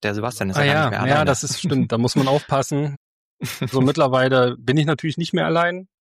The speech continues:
Speaker 2: Irgendwann habe ich das nicht mehr alles alleine wuppen können, weil es dann irgendwann zu viel wird, sich um alles dann zu kümmern, um Design, um Buchhaltung, um Steuern, um Recht, um keine Ahnung, Management, Kundenkommunikation. Irgendwann dann nicht mehr gegangen.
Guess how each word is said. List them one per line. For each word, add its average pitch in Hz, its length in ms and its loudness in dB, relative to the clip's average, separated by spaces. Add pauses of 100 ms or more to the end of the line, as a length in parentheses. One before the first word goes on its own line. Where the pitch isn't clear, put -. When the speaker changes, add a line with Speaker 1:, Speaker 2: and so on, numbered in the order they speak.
Speaker 2:
Irgendwann 131 280 0
habe 131 180 0
ich 123 120 -2
das 127 260 -2
nicht 135 240 0
mehr 127 400 2
alles 131 220 -4
alleine 135 360 0
wuppen 160 240 -4
können, 160 340 -6 (360)
weil 113 240 -4
es - 100 -10
dann 117 300 -4
irgendwann 120 460 -2
zu 147 260 -8
viel 156 280 -2
wird, 147 300 -2 (260)
sich 120 280 -8
um 131 80 -6
alles 139 300 0
dann 139 340 0
zu 139 140 -6
kümmern, 135 360 0
um 131 120 -2
Design, 120 580 0
um 117 100 -4
Buchhaltung, 123 760 -2
um 127 100 -6
Steuern, 123 500 -4
um 135 120 -12
Recht, 127 340 -8
um 131 100 -10
keine 135 240 -2
Ahnung, 123 300 -8 (800)
Management, 123 640 -2
Kundenkommunikation. 120 1080 0 (320)
Irgendwann 143 340 2
dann 135 120 2
nicht 131 220 -2
mehr 123 140 -2
gegangen. 175 380 0